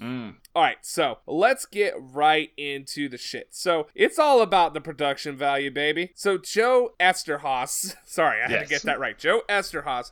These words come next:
Speaker 2: wrote Verhoeven's last film, Basic Instinct, and after wrapping up on that film, they discussed doing another. Uh, Verhoeven said he loved the old M G M musicals of the forties. And then Esterhaus came back with setting the film in Vegas and decided to make it about women of the bustling sex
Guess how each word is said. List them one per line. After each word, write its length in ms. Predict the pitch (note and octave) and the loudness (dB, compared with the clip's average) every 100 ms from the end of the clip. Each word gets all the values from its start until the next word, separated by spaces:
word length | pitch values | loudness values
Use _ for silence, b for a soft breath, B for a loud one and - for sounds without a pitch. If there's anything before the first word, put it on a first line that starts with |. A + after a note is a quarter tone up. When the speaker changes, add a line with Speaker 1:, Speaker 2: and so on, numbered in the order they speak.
| _ | _
Speaker 2:
wrote 400 | C#3 C4 D4 F3+ | 0 2 2 -2
Verhoeven's 580 | G3+ F3+ F3+ E3+ D3+ | -2 2 2 0 -4
last 380 | C#3+ D#3 D#3 - | -6 -2 -2 -4
film, 240 | D3+ C#3 B2 | -8 -10 -10
Basic 320 | A#2+ - C#3+ - | -12 -12 -14 -6
Instinct, 500 | F#3 E3+ - A2+ - | -6 -8 -14 -16 -16
and 100 | - | -8
after 240 | E3 F3 F3+ | -6 -4 -4
wrapping 400 | D#3 F3 F3+ F3 | -2 -4 -4 -6
up 140 | E3+ | -4
on 160 | C#3 B2+ | -6 -2
that 280 | E3+ A3 - | 0 0 -2
film, 240 | E3 D#3+ | -8 -6
they 100 | - | -8
discussed 460 | G#3+ D4 - C#3+ D#3 | -8 -8 -6 -6 -6
doing 260 | C3+ C#3 D#3 | -10 -8 -6
another. 420 | F3+ F#3 A2+ A2 | -4 -4 -4 -8
Uh, 120 | D#3 C#3 | -4 -4
Verhoeven 580 | C3+ G#3+ B3 A#3+ G#3+ | 0 0 0 -2 -6
said 180 | G3 F3 | -8 -10
he 140 | E3+ D#3 | -8 -12
loved 340 | C3+ D#3 D#3 | -6 -6 -6
the 140 | C#3+ | -10
old 220 | C#3+ E3+ D#3 | -4 -4 -4
M 160 | C3 C3 | -14 -14
G 180 | C#3 D3 | -10 -8
M 140 | C#3 | -10
musicals 400 | B2 B2+ C#3+ D3+ | -14 -14 -10 -8
of 100 | E3+ | -8
the 80 | F3 | -10
forties. 500 | - B3 F3+ G2+ - b b b | -2 0 0 -4 -18 b b b
And 80 | D3 | -4
then 100 | D3+ - | -4 -4
Esterhaus 600 | G3+ C#4 - F3+ D#3 D#3 | -6 -6 -2 0 0 -2
came 280 | - F3 D#3 | -4 -8 -8
back 300 | D3 D3+ D3+ | -4 -2 -2
with 120 | C#3+ | -8
setting 280 | - A#3 C4+ | -4 -4 -4
the 80 | A#3+ | -8
film 220 | - G3+ | -4 -4
in 80 | F3+ | -4
Vegas 400 | D3+ D#3 D3+ D#3 | -4 -6 -4 -8
and 240 | - D3 C3 | -6 -10 -10
decided 480 | C3 - D#3 D#3 D3+ | -12 -2 0 0 -6
to 100 | D3+ | -10
make 220 | D3+ D3+ | -8 -8
it 40 | |
about 400 | C#3+ C#3 C#3 B2+ | -8 -4 -4 -4
women 280 | D#3+ G3 G3 | -4 -2 -2
of 140 | D3+ | -6
the 80 | C#3 | -8
bustling 460 | B2+ F3 F3 F3+ F3 | -4 -4 -2 -8 -10
sex 360 | - - F#3 | -12 -8 -8